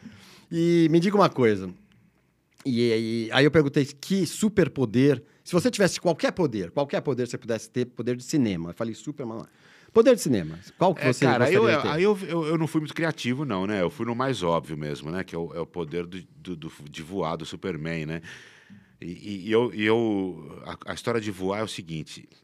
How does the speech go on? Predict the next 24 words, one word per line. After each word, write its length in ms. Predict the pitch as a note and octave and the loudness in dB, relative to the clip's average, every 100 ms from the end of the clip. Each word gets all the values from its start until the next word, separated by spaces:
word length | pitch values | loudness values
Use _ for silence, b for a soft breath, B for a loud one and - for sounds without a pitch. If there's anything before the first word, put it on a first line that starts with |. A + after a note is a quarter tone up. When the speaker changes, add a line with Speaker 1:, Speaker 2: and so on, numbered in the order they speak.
| _ | _
Speaker 2:
eu 140 | G2+ G2 - G#2 G2+ _ | -12 -12 -16 -20 -20 _
morro 720 | A#2 A#2+ B2+ D3+ E3 D#3 D#3+ | -10 -2 6 8 8 4 -2
de 160 | B2 B2+ | -2 -4
medo 420 | A2+ G#2+ G#2+ G#2+ | 0 2 2 0
de 100 | G2+ | -4
altura. 500 | G2 - E2 D2 B1 | -4 -6 -10 -10 -10
Speaker 1:
Sério? 640 | - G#3 D4+ D4+ C3+ F#2 b b b | -2 2 4 6 4 4 b b b
Speaker 2:
Cara, 200 | - F2 D#2 | -12 -12 -10
mas 160 | D2 | -14
eu 100 | D#2 | -14
me 200 | F2+ F#2 - _ | -16 -18 -20 _
borro 720 | C#2+ C#2+ D2+ F#2+ F2 - C2 - _ | -20 -12 -4 -2 -2 -6 -20 -20 _
de 120 | B1+ | -20
medo 240 | B1 A#1+ | -20 -20
de 80 | B1 | -18
altura. 420 | A#1 _ A#1 G#1+ _ b b b b b | -20 _ -20 -20 _ b b b b b
Eu 140 | F#2 F#2+ | -6 -2
não 240 | G#2+ D3 | 0 0
consigo 480 | D#3 C3+ - C3 B2+ | 0 -4 -4 -4 -6
ficar 200 | - B2 | -4 -4
numa 200 | A#2+ A#2 | -2 -2
varanda 480 | A2+ G#2+ G#2+ C#3+ C#3+ | 0 0 0 0 -2
de 80 | |
apartamento 840 | B2+ A#2+ A#2 G#2+ F#2 F#2 F#2 G2 G2 | -2 -4 -4 -4 -2 -4 -6 -14 -18